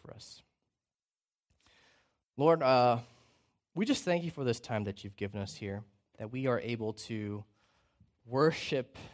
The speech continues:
despite the disruption that you've caused in our lives. Lord, I pray that as we, uh, look back on our lives, as we, as we reflect this week, that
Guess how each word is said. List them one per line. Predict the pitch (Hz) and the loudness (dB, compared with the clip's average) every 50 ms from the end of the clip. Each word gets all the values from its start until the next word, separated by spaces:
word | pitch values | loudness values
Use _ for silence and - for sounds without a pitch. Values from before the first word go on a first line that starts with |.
| - - - _ - _ _ _ _ _ _ _ _ _ _ _ - | -20 -20 -20 _ -20 _ _ _ _ _ _ _ _ _ _ _ -4
despite | - 143 - - - - - - 135 156 175 - | -2 -2 -2 -2 -6 -4 0 2 2 2 2 -2
the | 175 | -6
disruption | 160 151 135 - - - 117 104 - - - - 113 104 | -6 -4 -6 -6 -4 -4 -4 -4 -4 -6 -12 -10 -8 -8
that | 95 87 87 - | -8 -8 -10 -12
you've | - 101 _ | -14 -20 _
caused | - - - 113 110 113 113 117 117 | -18 -10 -6 -4 -2 -2 -2 -2 -4
in | 117 107 | -6 -6
our | 92 92 | -6 -6
lives. | 87 87 90 87 80 78 98 - - - _ _ _ _ _ _ _ _ - - _ _ _ _ _ _ _ _ _ _ _ - | -6 -6 -6 -6 -8 -10 -12 -16 -18 -20 _ _ _ _ _ _ _ _ -20 -20 _ _ _ _ _ _ _ _ _ _ _ 0
Lord, | 139 165 202 202 | 4 6 8 8
I | 196 | 6
pray | 190 - - - 208 208 | 4 4 2 4 6 6
that | 190 185 180 175 160 | 8 8 8 10 10
as | 147 143 151 156 151 156 | 10 8 8 6 4 2
we, | 156 160 165 160 156 156 156 156 - | -2 0 0 2 2 2 0 0 -2
uh, | 123 113 104 | -2 -2 0
look | 117 139 180 208 - - | 4 4 4 4 4 4
back | 175 160 151 160 - | 4 4 4 4 4
on | 165 143 | 2 4
our | 131 123 120 117 | 4 4 4 4
lives, | 110 107 107 107 107 107 110 - | 4 2 2 0 0 -2 -4 -6
as | 120 120 | -8 -8
we, | 127 127 127 - - | -8 -10 -10 -10 -6
as | 117 120 120 | -4 -4 -2
we | 135 127 | -2 -2
reflect | 123 131 127 123 123 131 - 156 160 - - | -2 -2 -4 -6 -4 0 2 2 2 0 -2
this | 151 139 - - _ | -6 -6 -6 -8 _
week, | - 104 107 110 - - _ | -12 -10 -10 -10 -12 -14 _
that | - 110 107 - | -10 -10 -10 -10